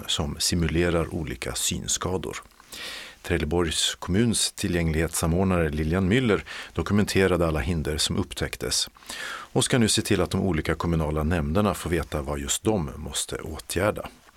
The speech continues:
Förra hösten gjordes en liknande tillgänglighetsvandring i centrala Trelleborg. En del brister som upptäcktes då har åtgärdats,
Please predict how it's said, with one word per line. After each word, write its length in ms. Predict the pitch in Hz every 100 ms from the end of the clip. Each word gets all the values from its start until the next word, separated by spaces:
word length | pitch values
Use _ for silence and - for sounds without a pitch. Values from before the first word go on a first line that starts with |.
| - - - - - -
Förra 120 | 117 113
hösten 380 | 147 - 117
gjordes 300 | 92 82 80
en 100 | 82
liknande 480 | 80 92 - 98 107
tillgänglighetsvandring 1500 | 98 87 78 78 78 76 73 69 - - 82 78 73 78 73
i 140 | 82
centrala 580 | 76 - 76 78 71 76
Trelleborg. 760 | - - 71 82 92 107 82 80 - - - - - -
En 120 | 80
del 200 | 87 117
brister 480 | 98 113 - - 110
som 200 | - 101
upptäcktes 600 | 92 - 82 - 92 -
då 180 | 82 80
har 380 | 67 71 78 90
åtgärdats, 840 | 80 - 69 60 - - -